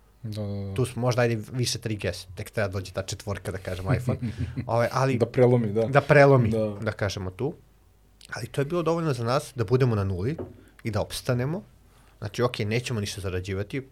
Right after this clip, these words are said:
Speaker 2: zadovoljni smo sa možda i nekim manjim platama, ovaj, da bi opstali do trenutka kad to tržište poraste. Jer onda će biti kasno ući u to tržište.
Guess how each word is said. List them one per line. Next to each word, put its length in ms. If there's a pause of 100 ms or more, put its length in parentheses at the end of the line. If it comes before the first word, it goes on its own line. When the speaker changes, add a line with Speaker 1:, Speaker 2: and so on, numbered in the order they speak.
Speaker 2:
zadovoljni 440
smo 220
sa 140
možda 280
i 40
nekim 260
manjim 220
platama, 440 (800)
ovaj, 680 (560)
da 60
bi 120
opstali 500 (120)
do 80
trenutka 500
kad 200
to 100
tržište 720 (160)
poraste. 520 (840)
Jer 200
onda 260
će 140
biti 160
kasno 320
ući 200
u 80
to 80
tržište. 300